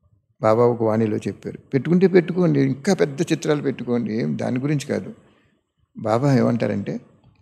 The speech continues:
ఆ చిత్రంలో ఉన్న చరిత్రనే నీ జీవిత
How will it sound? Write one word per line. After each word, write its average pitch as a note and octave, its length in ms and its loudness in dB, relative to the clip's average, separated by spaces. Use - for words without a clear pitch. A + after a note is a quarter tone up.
ఆ A#2+ 80 -2
చిత్రంలో F3+ 580 4
ఉన్న F3+ 140 6
చరిత్రనే E3 720 4
నీ D3 220 8
జీవిత D3 300 8